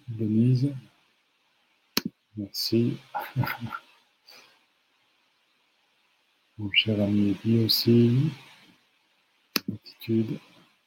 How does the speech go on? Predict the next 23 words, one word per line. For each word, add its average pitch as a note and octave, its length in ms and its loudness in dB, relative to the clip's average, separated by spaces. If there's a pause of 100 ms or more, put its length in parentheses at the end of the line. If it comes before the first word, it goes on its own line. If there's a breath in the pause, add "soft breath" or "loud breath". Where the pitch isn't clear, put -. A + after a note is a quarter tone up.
(1300)
Merci A2 340 -4
pour C3 160 -10
ce - 140 -2
bain A2 200 0
délicat. G#2+ 520 0
Je A2+ 140 -2
nous A2 280 2
aime. B2 420 4 (380)
C'est A2 360 0
excellent. A#2 580 0 (2500 loud breath)
Écoutez, A2 400 2
je - 120 0
vous G#2+ 80 -4
souhaite - 340 0
une A2 260 0
très, - 220 0
très, - 200 -4
très - 200 -2
belle A2 240 0
soirée A2+ 420 -4 (140)
à B2+ 60 -4
vous - 240 -14
toutes - 240 -12